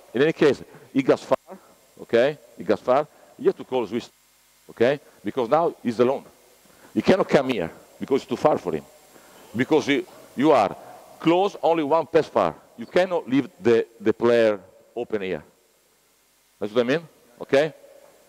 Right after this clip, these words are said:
Same. Let's go. Pass the ball. There, move. Come back here. Okay, swing the side there. There, move. Go, go there. Here. Okay. Pick and roll, pick and roll, pick and roll,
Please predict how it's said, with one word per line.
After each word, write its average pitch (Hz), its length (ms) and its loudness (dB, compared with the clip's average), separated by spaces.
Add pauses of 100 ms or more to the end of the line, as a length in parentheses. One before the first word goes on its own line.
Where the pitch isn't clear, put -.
(160)
Same. 127 260 0 (140)
Let's - 180 -10
go. 120 120 -18 (280)
Pass 143 120 2
the 139 80 -6
ball. 123 220 2 (1300)
There, 120 260 4 (240)
move. 139 280 0 (320)
Come 143 160 2
back 151 180 4
here. 127 260 4 (600)
Okay, 123 280 2
swing 156 200 -6
the 151 80 2
side 127 220 2
there. 160 280 4 (420)
There, 143 260 2 (160)
move. 156 300 -6 (300)
Go, 165 160 4 (340)
go 160 100 -4
there. 139 240 4 (280)
Here. 147 240 2 (640)
Okay. 151 380 0 (280)
Pick 175 140 -2
and 165 120 4
roll, 156 220 0 (100)
pick 180 160 -4
and 175 120 4
roll, 160 200 0 (240)
pick 170 140 -6
and 180 100 2
roll, 165 200 2